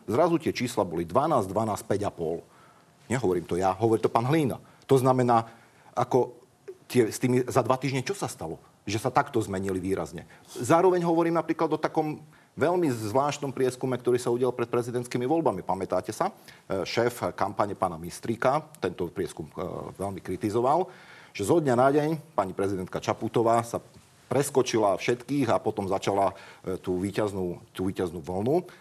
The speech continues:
Hovorí sa, zlé jazyky tvrdia, že dva dni pred zverejnením tohto prieskumu sa predstavitelia, e, Progresívneho Slovenska stretli s riaditeľom danej agentúry. Ja len hovorím, že o to ide,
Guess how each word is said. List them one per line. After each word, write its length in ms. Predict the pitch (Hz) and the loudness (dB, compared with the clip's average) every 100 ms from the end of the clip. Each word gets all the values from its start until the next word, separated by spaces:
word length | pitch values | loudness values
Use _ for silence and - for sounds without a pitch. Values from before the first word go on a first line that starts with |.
| - - | -6 0
Hovorí 320 | 107 120 127 | 4 4 2
sa, 320 | - 143 139 | 2 0 0
zlé 160 | 90 92 | -2 -2
jazyky 320 | 87 95 107 | -2 -6 -8
tvrdia, 400 | 95 101 117 117 | -4 -2 0 -2
že 160 | 92 | -4
dva 160 | 82 107 | 0 0
dni 180 | 107 101 | 0 -4
pred 160 | 95 90 | -6 -6
zverejnením 480 | 92 101 104 101 90 | -4 -4 -4 -6 -6
tohto 240 | 95 95 | -4 -4
prieskumu 400 | - 92 - 107 | -4 -6 -4 -6
sa 160 | - - | -6 -6
predstavitelia, 720 | 95 - 101 98 104 101 101 | -6 -2 -2 0 0 2 2
e, 480 | - - - - 90 | 0 -14 -14 -6 -4
Progresívneho 580 | 101 101 107 107 101 92 | 0 0 0 -2 -2 -2
Slovenska 600 | - 101 104 - 113 - | -2 -4 -4 0 2 2
stretli 460 | - 110 - 101 87 | -4 -2 -2 -2 -4
s 80 | |
riaditeľom 480 | 92 85 85 82 82 | -2 -4 -6 -8 -8
danej 240 | 78 78 78 | -8 -8 -10
agentúry. 480 | 78 73 - - - - - | -10 -14 -14 -16 -18 -6 2
Ja 80 | 165 | 4
len 160 | 180 | 6
hovorím, 400 | 190 196 190 139 | 6 6 6 4
že 180 | 135 - - | 2 2 4
o 100 | 185 | 4
to 160 | 160 139 | 6 4
ide, 400 | 135 127 175 | 4 4 2